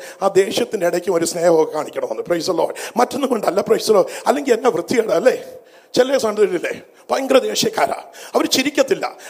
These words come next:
അവർ സംസാരിക്കത്തില്ല. Praise the Lord. എപ്പോഴും മസിൽ പിടിച്ചിരിക്കും. ആ, നമുക്കറിയത്തില്ലേ, നമ്മള്, ആ, ഈ പേടിയോടെ വരുന്നതും സ്നേഹത്തിലുള്ള പേടിയോടെ വരുന്നതും തമ്മിൽ വ്യത്യാസമുണ്ട്, അല്ലേ?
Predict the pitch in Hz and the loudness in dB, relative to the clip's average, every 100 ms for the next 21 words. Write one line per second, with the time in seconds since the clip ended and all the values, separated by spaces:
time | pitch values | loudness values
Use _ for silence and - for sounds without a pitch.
0 | - 311 254 269 269 285 294 - - - | -6 -4 -2 -4 0 0 0 -4 -2 0
1 | 226 247 240 196 - - 214 - 262 220 | 0 2 0 0 -2 -2 -2 0 0 0
2 | 233 247 214 - - 151 - - - _ | 0 0 -2 -2 -2 -2 -6 -10 -14 _
3 | _ _ _ _ _ _ _ _ _ _ | _ _ _ _ _ _ _ _ _ _
4 | _ 226 220 196 143 139 - 202 247 254 | _ -8 -2 -2 -4 -12 -10 -2 0 4
5 | 233 233 170 180 226 226 175 - - - | 2 2 0 0 4 4 4 -2 -14 -20
6 | - _ _ _ _ _ _ _ _ _ | -20 _ _ _ _ _ _ _ _ _
7 | - 214 208 233 208 170 135 _ _ _ | -2 -2 0 -4 -6 -10 -16 _ _ _
8 | 247 254 294 330 320 285 240 202 190 180 | 0 2 4 4 6 6 6 2 0 -2
9 | 170 - - _ _ _ - - 262 254 | -4 -6 -18 _ _ _ -8 -4 4 6
10 | 311 311 311 269 226 214 208 220 220 202 | 6 4 2 0 0 2 0 2 0 0
11 | 185 185 180 151 - - 117 - - _ | -2 -6 -6 -4 -2 -2 -6 -10 -20 _
12 | _ _ _ - 220 | _ _ _ -2 -2